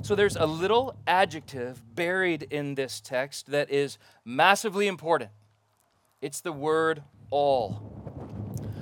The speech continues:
Paul doesn't commend the saints for only loving people in their church that look just like them,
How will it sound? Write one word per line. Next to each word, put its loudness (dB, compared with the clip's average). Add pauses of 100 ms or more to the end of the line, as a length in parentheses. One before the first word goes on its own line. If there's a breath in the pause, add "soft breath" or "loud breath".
(180 loud breath)
Paul 6
doesn't 4
commend -4
the -6
saints -2
for -4
only 0
loving 4
people -6
in -2
their -2
church -4
that 2
look 0
just 0
like 4
them, -8